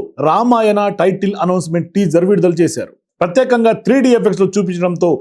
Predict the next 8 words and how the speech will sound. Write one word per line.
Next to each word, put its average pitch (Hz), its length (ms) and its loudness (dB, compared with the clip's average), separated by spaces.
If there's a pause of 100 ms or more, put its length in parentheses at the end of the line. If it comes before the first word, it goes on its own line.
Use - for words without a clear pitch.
(200)
మీడియాతో 175 360 2
పాటుగా 196 380 0 (360)
ఆడియన్స్ 196 420 2
కూడా 180 180 2 (300)
థ్రిల్ 170 260 0
అయ్యారు. 131 260 -2 (260)
మూడు 180 260 2
నిమిషాల 233 300 2